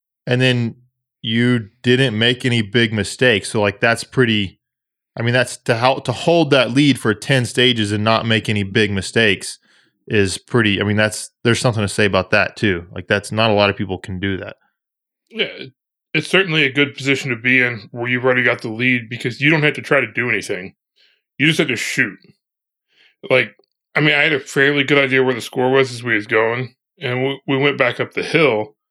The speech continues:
Speaker 2: and then I had to start pushing a little bit on stuff, like, take a little bit riskier stage plan, be a little bit more aggressive, because I was running out of stages to make up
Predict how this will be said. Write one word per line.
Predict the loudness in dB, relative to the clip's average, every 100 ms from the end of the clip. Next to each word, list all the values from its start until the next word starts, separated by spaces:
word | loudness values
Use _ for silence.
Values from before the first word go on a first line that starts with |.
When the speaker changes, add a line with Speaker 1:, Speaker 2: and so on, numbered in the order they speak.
| _ _ _ _ -4
Speaker 2:
and | 0
then | 2
I | 2 2
had | 2 0
to | -2
start | 2 2 0 0
pushing | 0 2 0 -2
a | -2
little | -2 -2
bit | -2
on | -4 -6
stuff, | -8 -8 -8 -4
like, | -2 -2 0
take | -2 0
a |
little | 0 0 0
bit | -2
riskier | -2 -4 -2 -4
stage | -2 -2 -2 -6
plan, | -10 -8 -8 -10 _ _ _ _ -4
be | -2
a |
little | -2 2 2 4
bit | 0
more | 2 0
aggressive, | 2 0 0 -4 -8
because | -8 -2 -2 -2 -8 -4
I | -2
was | -2 -4
running | 0 0 2
out | 0 -2
of | -2
stages | 0 0 0 -8
to | -10
make | -10 -4
up | -2